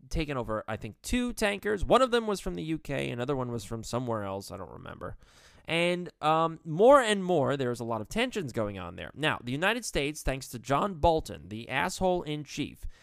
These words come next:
when it comes to foreign policy, and somebody that should take a weed whacker to his upper lip and get that stupid mustache off,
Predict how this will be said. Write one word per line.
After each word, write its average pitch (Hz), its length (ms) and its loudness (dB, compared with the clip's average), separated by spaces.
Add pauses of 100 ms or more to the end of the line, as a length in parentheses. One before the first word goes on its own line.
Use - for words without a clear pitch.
(180)
when 95 140 -12
it 92 80 -12
comes 101 200 -8
to 92 80 -10
foreign 110 300 -2
policy, 123 600 0
and 143 180 -2
somebody 160 640 2 (260)
that 139 300 0
should 302 300 0
take 214 400 6
a 156 180 2
weed 156 600 8
whacker 127 440 4
to 131 200 0
his 120 180 0
upper 190 260 6
lip 123 240 6
and 107 120 4
get 151 160 -4
that 113 180 -4
stupid 214 720 4
mustache 143 580 0
off, 101 200 -2